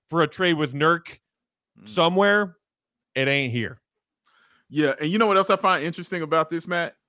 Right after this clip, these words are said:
Speaker 2: That he doesn't go to a t-, contending team.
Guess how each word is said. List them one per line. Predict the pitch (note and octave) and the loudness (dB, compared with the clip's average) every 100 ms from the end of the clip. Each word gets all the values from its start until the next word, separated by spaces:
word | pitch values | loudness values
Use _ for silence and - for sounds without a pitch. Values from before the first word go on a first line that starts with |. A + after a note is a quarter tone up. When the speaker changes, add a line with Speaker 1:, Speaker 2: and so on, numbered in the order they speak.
| _ | _
Speaker 2:
That | - C3+ B2+ A2+ A2 _ _ _ _ _ _ | -12 -4 -2 -2 -6 _ _ _ _ _ _
he | - D#3 | -10 -6
doesn't | C#3+ E3+ E3+ | 2 4 4
go | D#3 E3 | -2 -4
to | E3 D3 | -4 -6
a | |
t-, | - | -6
contending | - C#3 - F#3 D#3 C3+ | -8 -8 -6 -8 -6 -8
team. | G3+ F#3+ A2+ | -8 -8 -10